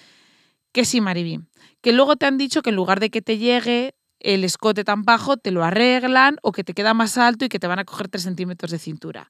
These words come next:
Pero no lo están fabricando para ti. Si tú solamente puedes elegir pequeñas modificaciones y una gama controlada de colores,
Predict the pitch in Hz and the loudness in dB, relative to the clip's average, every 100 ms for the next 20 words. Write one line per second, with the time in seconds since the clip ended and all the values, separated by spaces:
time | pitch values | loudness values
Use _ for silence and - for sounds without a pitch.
0 | _ - _ - 285 269 285 311 370 - | _ -20 _ 2 6 6 6 6 6 2
1 | 370 233 196 226 269 349 240 196 196 196 | 2 2 2 0 0 0 -4 -2 -4 -4
2 | 196 190 170 151 175 _ _ _ _ _ | -4 -6 -8 -14 -20 _ _ _ _ _
3 | _ _ - 294 370 415 381 320 269 277 | _ _ -4 0 0 2 0 0 -2 -2
4 | 254 233 233 240 233 226 208 208 208 196 | -2 -2 -4 -4 -4 -4 -4 -6 -6 -8
5 | 180 180 175 170 - 294 302 254 240 220 | -6 -6 -6 -8 -2 -2 0 2 0 0
6 | 214 202 185 180 180 247 277 285 330 | -2 -2 0 0 0 0 0 0 -4